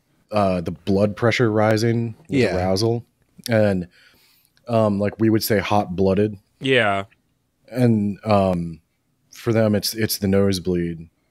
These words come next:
Speaker 1: But I think that's been a thing for longer than anime, maybe.
Speaker 2: They just have very weak, uh, nasal capillaries,
Speaker 3: Their blood
Speaker 2: apparently.
Speaker 3: flows differently when things get exciting.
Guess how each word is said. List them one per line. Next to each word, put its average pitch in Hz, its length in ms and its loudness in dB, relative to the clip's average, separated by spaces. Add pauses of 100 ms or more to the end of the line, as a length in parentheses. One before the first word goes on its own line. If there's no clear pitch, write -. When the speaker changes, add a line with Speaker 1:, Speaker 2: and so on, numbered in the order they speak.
(220)
Speaker 1:
But 107 160 -2
I 120 60 0
think 175 220 -4
that's - 140 -8
been 156 180 -2
a 127 80 0
thing 120 380 -2
for 101 180 -6
longer 101 400 0
than 90 120 -2
anime, 87 440 -4
maybe. 73 400 -14
Speaker 2:
They 113 80 0
just 117 200 0
have 107 160 2 (160)
very 101 480 0
weak, 95 680 -6
uh, 80 420 -6 (680)
nasal 90 400 -4
capillaries, 80 800 -8
Speaker 3:
Their - 40 -10
blood 113 120 2
Speaker 2:
apparently. 80 180 -2
Speaker 3:
flows 104 320 -2
differently 104 420 -6
when 98 160 -6
things 101 240 -10
get 104 160 -6
exciting. 98 520 -4